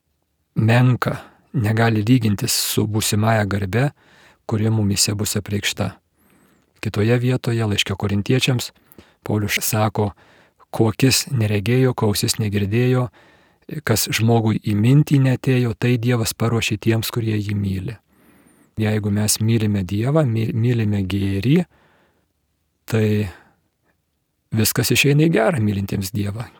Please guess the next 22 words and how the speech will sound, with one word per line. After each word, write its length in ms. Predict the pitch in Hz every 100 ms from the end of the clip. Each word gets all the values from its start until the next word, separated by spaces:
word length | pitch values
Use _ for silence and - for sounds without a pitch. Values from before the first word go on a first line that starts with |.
| _
kitoj 280 | - - 98
vietoj 280 | 95 92 107
Paulius 400 | - 113 - -
sako. 320 | 120 - 139 _ _ _ _ _ _ _ _ -
Ir 140 | 104 101
mūsų 380 | 104 117 - 113
laukia 380 | 101 107 - 104
tas 240 | 104 - -
gėrio 600 | 104 110 113 113 107 101 - _ -
pilnatvė, 680 | 107 101 101 131 - 156 156 _ _ _ _ _ _ _ _ -
ko 140 | 107
akis 240 | - 101 -
neregėjo, 460 | 104 101 107 120 113
ko 140 | 104
ausis 240 | 95 110 -
negirdėjo. 760 | 101 101 98 95 95 101 101 95 _ _ _ _ _ _ _ _ _ _ _ _ _ _ _ _ _ _ _ _ -
Dabar 240 | 101 98 139
labai 220 | 104 131
svarbi 240 | - 113
ta 140 | 127 123
mintis, 380 | 113 101 170 -
kad 160 | 117